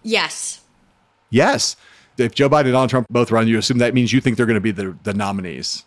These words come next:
Speaker 2: of their respective parties. So we'll have a replay in your mind. What you're imagining in twenty twenty-four is Joe Biden versus Donald Trump
Speaker 1: Yes.
Speaker 2: for all the marbles, including the future of our democracy.
Speaker 1: Isn't this a lightning round? Why are you filibustering? Just go. Just go. Let's go.
Speaker 2: What's the book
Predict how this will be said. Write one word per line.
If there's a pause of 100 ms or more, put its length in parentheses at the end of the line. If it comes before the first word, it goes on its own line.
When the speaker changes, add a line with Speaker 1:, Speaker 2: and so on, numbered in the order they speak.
Speaker 2:
of
their
respective
parties.
So
we'll
have
a
replay
in
your
mind.
What
you're
imagining
in
twenty
twenty-four
is (280)
Joe
Biden
versus
Donald
Trump (480)
Speaker 1:
Yes.
Speaker 2:
for
all
the
marbles,
including (320)
the
future
of
our
democracy.
Speaker 1:
Isn't
this
a
lightning
round?
Why
are
you
filibustering? (200)
Just
go.
Just
go.
Let's
go. (260)
Speaker 2:
What's
the
book